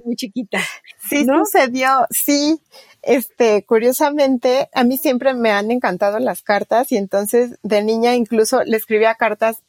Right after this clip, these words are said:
Speaker 2: a mi mejor amiga que vivía en la misma colonia, pero sí se las llegaba a mandar por correo.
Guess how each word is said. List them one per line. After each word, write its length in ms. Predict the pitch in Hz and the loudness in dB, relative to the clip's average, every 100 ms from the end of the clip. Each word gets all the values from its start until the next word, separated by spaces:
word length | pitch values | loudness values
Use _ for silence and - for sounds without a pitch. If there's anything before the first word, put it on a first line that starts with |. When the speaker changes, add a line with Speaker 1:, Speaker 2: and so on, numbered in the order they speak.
| _ | _
Speaker 2:
a 120 | - 208 | -6 -4
mi 80 | |
mejor 280 | 196 202 233 | -2 0 2
amiga 360 | 226 233 226 233 | 2 2 0 0
que 100 | 220 | -2
vivía 260 | 190 208 220 | -2 0 0
en 80 | 233 | 0
la 100 | 208 | 0
misma 280 | 208 247 | 0 -2
colonia, 480 | 262 214 214 220 277 - | 0 0 0 0 -2 -2
pero 360 | 208 175 170 - _ _ | -2 0 -2 -6 _ _
sí 160 | - 247 | -6 -2
se 160 | 254 262 | 0 2
las 180 | 226 | 2
llegaba 340 | 196 185 196 214 | 2 0 0 0
a 40 | |
mandar 380 | 202 185 185 190 | -2 -2 -2 -2
por 220 | 208 214 | -4 -4
correo. 420 | 180 165 196 156 | -4 0 0 0